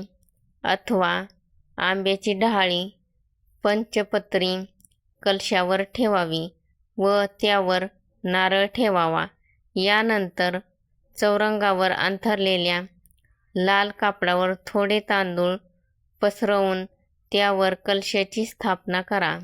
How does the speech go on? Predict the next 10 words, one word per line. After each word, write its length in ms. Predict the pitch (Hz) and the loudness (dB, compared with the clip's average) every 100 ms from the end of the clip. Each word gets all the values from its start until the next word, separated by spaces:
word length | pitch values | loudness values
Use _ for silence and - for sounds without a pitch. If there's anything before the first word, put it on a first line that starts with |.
| - _ _ _ _ _ _ _ - | -14 _ _ _ _ _ _ _ -4
आता 380 | 185 196 190 190 | -2 0 0 0
चौरंगावर 800 | - 208 202 202 196 185 185 185 | 0 0 2 0 2 2 2 -2
श्री 340 | - 196 196 190 | -4 0 0 0
लक्ष्मी 400 | 202 - 208 208 | -4 -2 -2 0
देवीचा 600 | 202 196 175 175 180 185 _ _ _ _ _ | 0 -2 -2 -4 -4 -4 _ _ _ _ _
फोटो 460 | - 214 208 185 180 | -2 0 2 0 0
किंवा 360 | - 196 190 | 0 0 2
लक्ष्मी 520 | 190 202 - 208 202 202 | 0 -2 -4 -2 0 -2
श्रीयंत्र 720 | - 220 214 208 190 185 185 | -2 0 2 0 0 -2 -2
ठेवावे. 680 | 185 208 185 170 165 170 | -2 -2 0 0 -2 -4